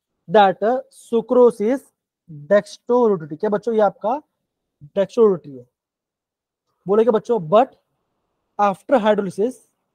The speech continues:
dextroglucose, क्या बोला बच्चों, बोला है dextroglucose, मतलब क्या बच्चों, ये आपका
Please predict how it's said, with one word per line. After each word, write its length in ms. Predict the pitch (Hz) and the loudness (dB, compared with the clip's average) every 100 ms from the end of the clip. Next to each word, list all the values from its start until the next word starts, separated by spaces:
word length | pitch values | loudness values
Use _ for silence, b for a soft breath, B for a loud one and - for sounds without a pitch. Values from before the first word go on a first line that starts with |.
| _ _ _ _ _ _ _ _ _ | _ _ _ _ _ _ _ _ _
dextroglucose, 920 | 151 151 190 - 262 208 196 190 196 | -8 -4 -4 -4 -4 -4 -4 -2 -2
क्या 260 | _ - 233 | _ -2 2
बोला 100 | 226 | 4
बच्चों, 200 | 214 208 | 2 -2
बोला 200 | 208 247 | 0 0
है 120 | 302 - _ - 156 147 | -2 -8 _ -20 -12 -4
dextroglucose, 800 | 196 - - 247 247 190 165 165 | -4 -4 -6 0 0 0 -8 -8
मतलब 160 | 202 | -4
क्या 100 | 240 | -2
बच्चों, 240 | 214 240 226 | -2 -2 0
ये 80 | |
आपका 500 | 220 196 - 226 277 | 0 0 -2 -4 -6